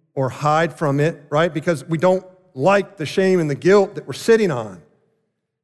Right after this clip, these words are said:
And all of that hiding never gets rid of it. It only makes it worse. God cleanses you. He takes it away through the work of Christ.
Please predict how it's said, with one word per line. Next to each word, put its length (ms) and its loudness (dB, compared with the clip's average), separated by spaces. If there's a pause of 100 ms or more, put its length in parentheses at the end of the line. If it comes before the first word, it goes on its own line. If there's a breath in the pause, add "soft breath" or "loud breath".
(420)
And 120 -8
all 240 4
of 80 0
that 160 2
hiding 500 -2
never 240 -2
gets 240 -4
rid 220 0
of 100 -4
it. 100 -14
It 120 -6
only 160 -2
makes 240 -2
it 100 -14
worse. 640 -8 (920)
God 400 0
cleanses 540 -4
you. 120 -12
He 200 -8
takes 500 -10
it 140 -12
away 600 -16 (960)
through 120 -10
the 80 -8
work 260 -8
of 100 -20
Christ. 560 -20